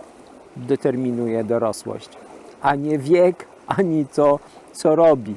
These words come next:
I to jest chyba kluczowym aspektem dorosłości. Ja, y, patrząc na te targi,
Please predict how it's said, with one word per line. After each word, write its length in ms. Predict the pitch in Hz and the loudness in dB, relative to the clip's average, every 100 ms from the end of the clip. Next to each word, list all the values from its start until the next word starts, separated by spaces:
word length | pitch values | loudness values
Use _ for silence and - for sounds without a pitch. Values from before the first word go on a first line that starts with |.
| - - - - - - - - _ | -14 -20 -20 -20 -20 -20 -20 -20 _
I 400 | - 180 156 143 135 - - - | 0 4 6 4 -2 -18 -20 0
to 140 | 185 | 2
jest 300 | 156 123 - | 4 2 -2
chyba 440 | - 139 107 117 113 - _ _ | -4 -2 0 0 0 -6 _ _
kluczowym 840 | - 151 139 156 147 127 123 113 107 - | -2 -2 0 2 2 2 -4 -4 -12 -10
aspektem 720 | - 127 - 131 - 131 117 | -6 -6 -2 -4 -2 -4 -2
dorosłości. 720 | 117 127 123 - 120 107 - - - - - - - - - - - - - - | 0 0 -2 -2 -4 -4 -12 -20 -20 -20 -20 -20 -20 -20 -20 -20 -20 -20 -16 0
Ja, 400 | 185 175 175 175 - - - | 4 6 4 2 -4 -20 -10
y, 840 | 190 160 160 156 156 156 151 151 143 - - - | -4 0 0 2 0 0 0 -2 -4 -10 -8 2
patrząc 580 | 165 - - 160 151 | 2 2 -4 -2 -2
na 160 | 165 151 | -2 -4
te 260 | - 156 147 | 0 -2 2
targi, 600 | 151 139 131 135 147 | 2 2 -2 -4 -4